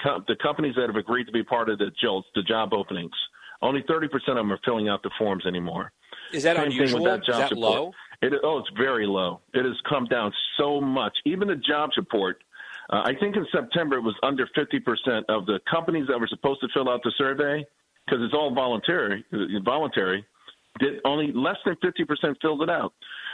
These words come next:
Speaker 1: So we're talking about small data sizes to begin with, being ex-, even smaller because people aren't filling these things out. So it's, you know, what I think is a better gauge of this is what I've seen with savings rates, for instance.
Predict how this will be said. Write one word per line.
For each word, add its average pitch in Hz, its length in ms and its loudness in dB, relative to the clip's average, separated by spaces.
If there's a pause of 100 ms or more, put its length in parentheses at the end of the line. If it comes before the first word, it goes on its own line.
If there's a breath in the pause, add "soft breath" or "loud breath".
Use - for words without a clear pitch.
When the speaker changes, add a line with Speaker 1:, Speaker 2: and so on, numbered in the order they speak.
(120 loud breath)
Speaker 1:
So 180 100 2
we're 165 100 0
talking 254 320 0
about 160 220 2 (100)
small 160 280 0
data 135 300 2 (100)
sizes 107 360 0
to 107 60 2
begin 113 340 0
with, 101 180 0 (440 loud breath)
being 135 220 2
ex-, 117 100 -2 (240)
even 147 260 0 (180)
smaller 165 520 2
because 127 400 0
people 147 240 2
aren't 131 180 0
filling 131 220 2
these 120 200 0
things 120 200 0
out. 175 300 2
So 139 160 2
it's, 139 120 -4 (600 loud breath)
you 175 100 4
know, 156 140 2
what 147 120 2
I 226 140 0
think 220 240 0
is 143 160 0
a 117 40 2
better 131 540 0
gauge 120 320 2
of 98 80 -2
this 98 200 0 (100)
is 104 200 2 (460 loud breath)
what 113 140 2
I've 135 140 0 (120)
seen 120 300 2
with 104 160 0 (260)
savings 113 400 2
rates, 92 260 0
for 92 140 0
instance. 80 320 -4